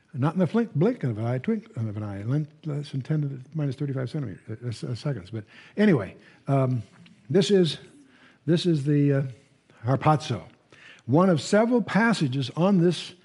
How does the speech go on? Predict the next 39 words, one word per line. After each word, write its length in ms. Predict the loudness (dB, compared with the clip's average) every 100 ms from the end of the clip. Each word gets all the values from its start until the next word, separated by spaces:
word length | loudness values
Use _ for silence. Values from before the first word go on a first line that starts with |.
| _ _ _ -2
topic. 500 | 0 0 -2 -10 -16 _ _ _ _ _ _
And, 280 | 0 2 2
uh, 120 | 0 -4 _ -20 -20 _
we 140 | 2 2
are, 180 | 0 -4 -6
shall 200 | 0 2
be 120 | 2
caught 440 | -2 0 2 4 4
up 240 | 2 0
together. 380 | 2 4 4 4
The 80 | 2
word 180 | 0
caught 260 | 0 0 2
up 120 | 2
in 80 | 0
the 40 |
Greek 200 | 2 2
is 100 | 0
harpazo. 680 | 0 0 2 0 0 -6 -6 -14 _ _ _ _
In 80 | -4
the 100 | 0
Latin 320 | 0 0 0
Vulgate, 400 | 2 2 4 2
under 180 | 0 -2
Jerome's 300 | 0 0 -2 -6
translation, 580 | -4 -4 -2 0 0 -2
it 100 | -2
was 200 | -2 -4 -8 -12 -6
rapturo, 580 | -4 0 2 2 2
but 100 | 0
here 220 | 2 4 2
it's, 220 | 0 -12 -20 -20 _ -2
and 120 | 0
then 140 | 0
c-, 120 | -2 -6
it 140 | -4
translated 560 | 0 0 0 0 0 -2
into, 520 | -2 0 0 0 0
uh, 100 | -2